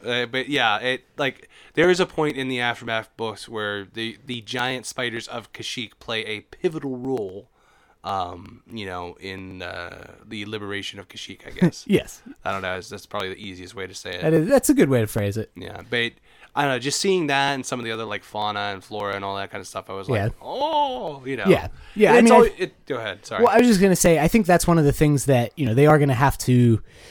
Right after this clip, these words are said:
Speaker 2: like, as Disney tries to build this new version of Star Wars outside of the films,
Speaker 1: Mm-hmm.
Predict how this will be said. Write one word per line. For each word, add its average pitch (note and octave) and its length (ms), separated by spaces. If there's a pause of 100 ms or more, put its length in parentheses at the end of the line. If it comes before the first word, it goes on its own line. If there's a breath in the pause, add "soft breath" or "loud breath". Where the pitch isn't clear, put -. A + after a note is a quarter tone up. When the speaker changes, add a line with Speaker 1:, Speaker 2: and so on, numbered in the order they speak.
(600 soft breath)
Speaker 2:
like, D3 280
as G3 340
Disney D#3+ 560
tries D3 400
to D3+ 80
build C#3 320
this C3+ 260
new C3+ 440
version A#2+ 520
of A2 480
Star C3 360
Wars A#2+ 200
outside B2 380
of A2 140
the A2 100
films, G#2 680
Speaker 1:
Mm-hmm. A2+ 120